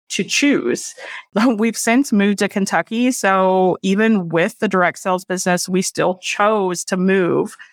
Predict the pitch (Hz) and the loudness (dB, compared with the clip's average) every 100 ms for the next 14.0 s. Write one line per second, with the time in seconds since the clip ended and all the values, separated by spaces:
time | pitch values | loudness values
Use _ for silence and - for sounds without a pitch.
0 | _ - 214 - 220 220 285 277 294 277 | _ -2 -2 -2 -4 -2 -2 2 2 0
1 | 214 - 202 240 277 233 165 - 208 240 | -2 -2 0 2 2 0 -6 -4 0 2
2 | 151 - - - - - - 208 - 233 | 0 -2 -8 -10 -16 -10 -4 -2 0 0
3 | 233 190 - - 214 233 254 202 196 208 | 0 -2 -8 -2 0 2 2 0 -2 -2
4 | 196 190 185 175 - 202 202 165 175 165 | 2 2 2 0 0 0 0 0 -4 0
5 | 180 202 214 190 190 180 156 - 190 190 | 2 4 4 4 2 2 -2 0 -2 -2
6 | - - - _ _ - 233 220 233 202 | -4 -6 -12 _ _ -4 -2 0 2 2
7 | 180 180 196 - 185 170 175 185 214 - | 4 4 2 -2 -4 0 2 2 0 -4
8 | _ _ - 185 165 143 - 151 160 160 | _ _ -6 0 2 0 0 -2 -2 -2
9 | 170 233 330 _ _ _ - 180 185 185 | 0 2 0 _ _ _ -4 -2 0 0
10 | 180 156 165 - - - - 185 175 170 | 0 -2 -2 -6 -10 -12 -4 -2 2 2
11 | 170 170 - - _ _ 208 190 185 - | 2 0 -2 -14 _ _ -4 -2 -4 0
12 | 165 156 123 - - 190 190 196 190 202 | 0 2 -2 -8 -4 -2 0 0 2 2
13 | 269 370 311 170 190 175 170 170 165 - | 2 2 2 0 -2 0 2 2 0 -6